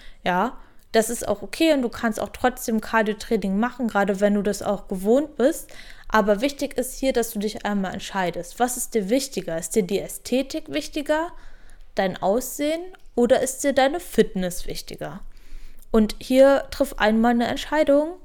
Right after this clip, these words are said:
und, ähm, dann hast du eben deine Prioritäten gesetzt. Und für die meisten ist es das Thema Ästhetik und halt eben das Aussehen, die Optik.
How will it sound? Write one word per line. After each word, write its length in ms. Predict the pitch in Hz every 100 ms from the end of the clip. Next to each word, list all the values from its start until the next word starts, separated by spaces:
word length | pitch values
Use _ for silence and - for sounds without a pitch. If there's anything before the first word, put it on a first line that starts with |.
| -
und, 500 | - 220 214 214 208 -
ähm, 500 | 196 196 196 208 226 - - - -
dann 260 | 185 202
hast 260 | 220 220 -
du 40 |
eben 200 | 226 220
deine 200 | 214 208
Prioritäten 720 | 214 - 226 226 233 294 247 190
gesetzt. 500 | 175 165 156 - - - - -
Und 180 | - 214
für 120 | 208
die 120 | 208 202
meisten 460 | 220 359 - 202
ist 160 | 185 -
es 240 | 202 -
das 200 | - 202
Thema 400 | - 196 180 180 -
Ästhetik 680 | 214 - 302 311 - 185
und 260 | - 180 -
halt 200 | 185 -
eben 220 | 185 190
das 300 | 190 190 -
Aussehen, 480 | 226 269 269 180 175
die 140 | 185
Optik. 580 | - 262 - - - -